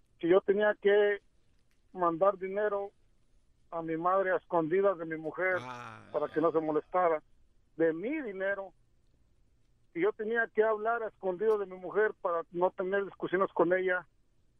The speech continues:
Speaker 1: sabiendo bien que a ella no le faltaba nada, nada, maestro, ni a ella ni a mis hijos. Am,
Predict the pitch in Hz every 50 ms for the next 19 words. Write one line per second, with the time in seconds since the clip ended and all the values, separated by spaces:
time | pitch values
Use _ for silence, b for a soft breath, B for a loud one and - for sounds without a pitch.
0 | _ _ _ _ _ _ _ _ _ _ _ _ _ 165 156 160 180 202 190 185
1 | 190 202 202 - - 175 175 185 190 190 190 190 175 - 151 156 - - 185 185
2 | 185 190 - - 165 156 156 170 190 196 196 185 156 131 123 - - - - -
3 | - - - - - - 151 147 151 165 180 185 175 160 156 147 143 131 - -
4 | 151 139 135 139 143 147 151 156 160 180 196 202 196 185 170 160 156 151 147 -
5 | - 180 160 151 165 165 - _ _ _ _ b b b b b b b b b
6 | b b b b _ 170 165 165 160 156 151 147 147 143